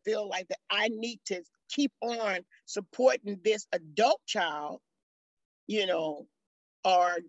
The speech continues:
this child. I feel like I need to keep supporting this child, and I'm pretty much making myself sick. My, I'm, I know I'm, I'm sick. I know things are going on,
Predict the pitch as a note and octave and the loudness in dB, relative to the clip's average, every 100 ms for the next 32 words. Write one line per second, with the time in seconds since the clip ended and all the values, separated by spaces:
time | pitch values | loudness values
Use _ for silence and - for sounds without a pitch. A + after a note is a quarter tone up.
0 | _ F3 F#3+ - - A3 D#4+ C4+ G3 F3 | _ -2 -2 -2 -2 4 6 6 2 -4
1 | F#3+ A3 G3 G3+ A3 A3 F#3 - D4 C4+ | -6 -6 -4 -4 -4 -8 -12 -4 -2 -2
2 | - - G3+ B3 C#4+ C#4+ A3 G3+ G3 F#3+ | -4 -6 -6 0 0 0 -6 -4 -4 -6
3 | - C#4 C5 B3 F#3+ F3 - _ - - | -6 -6 0 2 2 0 -2 _ -20 -20
4 | _ A3+ G#3+ G3+ F#3+ - A#3+ C4+ C4 - | _ 0 2 2 -4 -2 0 0 -2 -2
5 | C#4+ C4 A#3 A#3 G#3+ A#3 G#3+ G3+ G3 - | 0 0 -2 -2 -2 -2 -2 -2 -2 -2
6 | F#3+ F3+ - - - - - - _ _ | 0 0 -4 -12 -2 -2 -2 -12 _ _
7 | _ _ _ - G3+ A3 G3 - G3+ G3+ | _ _ _ -8 -4 -2 -4 -2 -2 -2
8 | F#3+ F3+ _ G3 G3 F#3 G#3 B3+ C4+ F3+ | -4 -10 _ 0 2 6 8 8 6 2
9 | F3+ F3 F3 E3 - F#3 F3 F3+ A#3+ B3+ | -2 -2 -4 -4 -4 -2 0 -2 -2 -4
10 | G#3 G#3 G3+ F#3+ F#3+ G3+ F3+ E3+ F3+ | -2 2 2 2 -2 -2 -4 -6 -8